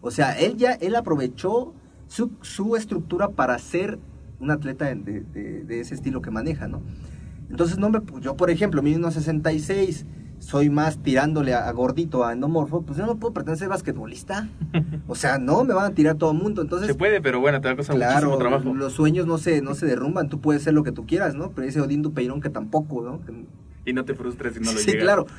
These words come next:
Speaker 1: pero hay que aprovechar mejor ese, ese desarrollo corporal que se tiene, y sí se puede, pero se puede trabajar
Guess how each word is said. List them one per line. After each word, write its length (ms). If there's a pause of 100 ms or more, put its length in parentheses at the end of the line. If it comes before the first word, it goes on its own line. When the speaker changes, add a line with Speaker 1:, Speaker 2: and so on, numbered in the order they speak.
(200)
Speaker 1:
pero 420
hay 100
que 100
aprovechar 360
mejor 420
ese, 380
ese 320
desarrollo 480
corporal 360
que 80
se 120
tiene, 280 (600)
y 80
sí 80
se 120
puede, 300
pero 440
se 140
puede 200
trabajar 580